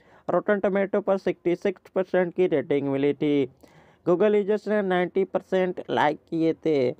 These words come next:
इस मूवी को अठारह अक्टूबर उन्नीस सौ इक्यानवे में इंडिया में भी रिलीज किया गया था। मूवी को डायरेक्ट किए थे क्रिस कोलंबस and डार-, डिस्ट्रीब्यूट किए थे ट्वेंटी सेंचुरी स्टूडियो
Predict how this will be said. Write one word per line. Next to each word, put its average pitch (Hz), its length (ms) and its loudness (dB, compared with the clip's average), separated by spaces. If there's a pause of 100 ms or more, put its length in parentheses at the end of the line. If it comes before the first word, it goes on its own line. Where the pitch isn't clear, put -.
(280)
इस - 160 -8
मूवी 196 260 -2
को 202 180 -2
अठारह 180 400 0
अक्टूबर 185 440 -4
उन्नीस 170 360 -4
सौ 180 100 -2
इक्यानवे 160 460 0
में 190 160 -2 (120)
इंडिया 180 360 0
में 165 180 -2
भी 160 140 0
रिलीज 175 420 0
किया 135 340 0
गया 131 240 0
था। 131 460 -2 (440)
मूवी 190 280 -2
को 202 180 0
डायरेक्ट 185 420 0
किए 185 200 -2
थे 190 140 -4
क्रिस 180 360 -2
कोलंबस 185 720 0 (600)
and 156 260 -2
डार-, 160 260 2 (300)
डिस्ट्रीब्यूट 180 600 0
किए 202 220 -2
थे 214 160 -4
ट्वेंटी 180 460 0
सेंचुरी 180 720 0
स्टूडियो 196 500 0